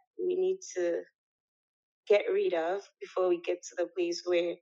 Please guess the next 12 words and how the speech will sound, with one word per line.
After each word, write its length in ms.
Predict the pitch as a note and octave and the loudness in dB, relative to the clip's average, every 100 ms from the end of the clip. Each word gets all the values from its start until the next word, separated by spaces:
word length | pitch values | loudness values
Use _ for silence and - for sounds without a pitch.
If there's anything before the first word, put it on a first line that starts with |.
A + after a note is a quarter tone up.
| _ _ _ _ _ E3+ | _ _ _ _ _ -4
a 60 | F#3 | -2
society 680 | F3+ - F#3 F3+ F3+ F3 | -4 2 2 4 4 2
and 120 | E3+ | 2
the 140 | E3+ F3 | 2 2
average 340 | F3 F#3 - | 4 2 0
woman 260 | F#3 F3 E3 | -2 0 0
is 140 | E3 | -4
comfortable 760 | - F4 - - - E4+ - E4+ | -4 -6 -4 -6 -4 -4 -4 -4
with 200 | F3 - - _ _ _ - | -2 -4 -6 _ _ _ -10
having 260 | F3 F3 E3 | -4 -2 -2
a 60 | |
stay-at-home 600 | E3 E3 E3+ - F3 F3 | -4 -4 -4 -6 -8 -8